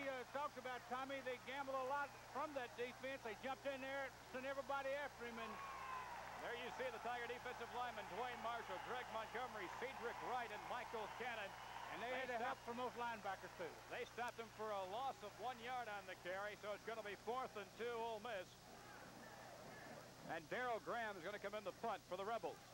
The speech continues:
Speaker 2: Back deep to receive, waiting at his own thirty there is Derek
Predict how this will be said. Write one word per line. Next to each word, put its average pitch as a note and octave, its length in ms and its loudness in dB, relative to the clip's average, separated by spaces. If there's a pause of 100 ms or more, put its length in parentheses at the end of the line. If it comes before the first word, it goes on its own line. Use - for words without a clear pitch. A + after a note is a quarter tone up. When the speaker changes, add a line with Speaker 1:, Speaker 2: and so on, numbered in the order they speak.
(200)
Speaker 2:
Back F#3+ 260 0
deep G#3+ 220 0
to F#3 80 -2
receive, F#3 400 -2
waiting G#3 240 2
at F3+ 80 0
his E3+ 160 2
own G3+ 160 0
thirty G3+ 320 2
there E3 240 2 (320)
is E3+ 240 0
Derek F#3+ 320 2